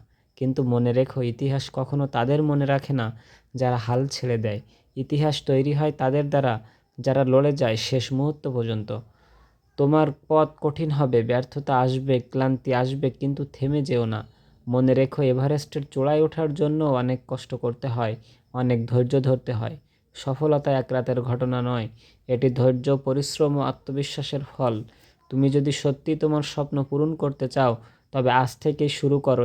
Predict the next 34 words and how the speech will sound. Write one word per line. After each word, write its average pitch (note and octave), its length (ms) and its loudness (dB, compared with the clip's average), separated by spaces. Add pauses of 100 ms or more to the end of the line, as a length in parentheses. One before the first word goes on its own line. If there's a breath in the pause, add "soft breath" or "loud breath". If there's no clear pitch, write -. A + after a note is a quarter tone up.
(180)
একটুও D#3+ 360 0
দেরি C#3 260 2
করো B2+ 220 2
না। A2+ 160 -2 (600 soft breath)
কাল C#3+ 240 6 (160)
কখনোই C#3 460 -2
আসে A#2+ 260 -4
না, A2+ 140 -2 (180)
কাল B2 260 -2
মানেই A#2+ 360 -2
আজ। G#2+ 200 -4 (240)
তুমি B2+ 200 -2 (140)
পারবে, C3 380 2
তোমাকে B2+ 400 -4
পারতেই B2+ 520 -4
হবে, G#2+ 280 -4 (500 soft breath)
কারণ A#2+ 260 0
এই A#2+ 100 4
পৃথিবী C#3 380 -2
শুধু C#3+ 280 -4
তাদের C3+ 360 0
গল্পই C#3+ 520 0
শোনে C#3+ 240 -2 (420 soft breath)
যারা C3+ 200 0
শেষ C3+ 300 -2
পর্যন্ত C3 400 0
লড়ে A#2+ 340 4
যায়, A#2 260 0 (360 soft breath)
স্বপ্ন C3+ 420 -6
দেখে A#2+ 420 0 (400 soft breath)
এবং C3 240 0
স্বপ্ন C#3 440 -2
পূরণ C#3 400 2
করে। A2 280 -2